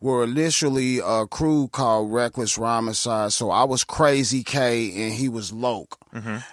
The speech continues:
Speaker 1: And, um, and then I had took a little break for a few years just to do family stuff. And Loc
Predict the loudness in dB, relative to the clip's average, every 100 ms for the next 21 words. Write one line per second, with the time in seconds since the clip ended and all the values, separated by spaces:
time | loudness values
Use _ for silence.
0 | -4 0 4 4 6 6 4 2 0 -2
1 | -2 2 2 6 6 4 2 0 0 0
2 | 2 2 2 4 4 4 2 -4 -8 0
3 | 0 2 0 0 0 2 2 2 -2 -2
4 | -2 -2 -2 -4 -6 -8 -6 -4 -2 0
5 | 0 0 -2 -4 -2 0 0 -2 -8 -18
6 | -14 -2 0 2 4 4 4 2 -8